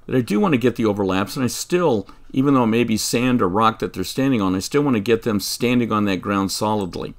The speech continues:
So in this drawing of this gear neck, what here, what I'm doing here is that I'm twisting the neck to make it sort of fit the design of the page more.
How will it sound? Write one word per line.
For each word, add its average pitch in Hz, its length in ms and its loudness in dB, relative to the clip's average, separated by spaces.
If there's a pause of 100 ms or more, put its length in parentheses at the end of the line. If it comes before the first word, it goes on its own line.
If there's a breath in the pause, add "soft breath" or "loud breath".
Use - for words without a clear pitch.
(120)
So - 40 -2
in 196 60 2
this 170 100 0
drawing 214 260 -2
of 160 60 0
this 107 120 -4
gear 165 200 -2
neck, 135 260 -2
what 101 140 0
here, 98 420 0
what 110 140 -6
I'm 104 100 0
doing 101 280 2
here 98 220 2
is 98 180 0
that 113 100 -4
I'm 104 100 0
twisting 180 460 0
the 117 80 2
neck 139 280 2
to - 80 -2
make 110 240 0
it 101 160 -4
sort 127 160 -6
of - 80 -4
fit - 280 0
the 117 80 -8
design 107 400 -2
of 98 80 -2
the 87 80 -4
page 123 420 -2
more. 87 320 -4